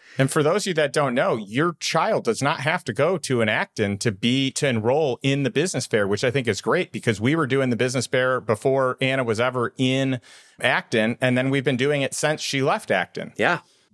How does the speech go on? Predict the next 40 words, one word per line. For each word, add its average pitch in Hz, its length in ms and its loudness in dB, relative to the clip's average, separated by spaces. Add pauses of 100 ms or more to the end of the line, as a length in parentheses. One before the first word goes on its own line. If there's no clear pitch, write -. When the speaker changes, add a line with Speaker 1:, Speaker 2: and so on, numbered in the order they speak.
Speaker 2:
So 156 160 2
I've 165 140 2
been 185 100 2
running 151 320 2
the 139 120 2
one 131 260 0
here 131 200 0
in 120 60 0
Arizona 113 540 0
for 104 320 0
ten 117 260 -4
years. 95 360 -4 (380)
And 120 360 2 (180)
I'm 135 160 2
getting 143 240 2
emails 127 540 2
now. 85 320 0
And 135 100 2
this 175 160 0
is, 226 160 0
this 196 260 -2
leads 180 200 0
into 170 140 0
Gravy 139 300 0
Stack 101 380 -2
for 127 160 0
a 110 40 0
very 127 260 0
specific - 560 -4
reason. 104 360 -2
I 98 80 0
have 110 140 0
to, - 80 -4
that's 123 140 0
why 143 80 2
I - 0 -
have 131 80 -4
to 110 80 -4
share 110 240 0
this. 92 260 -2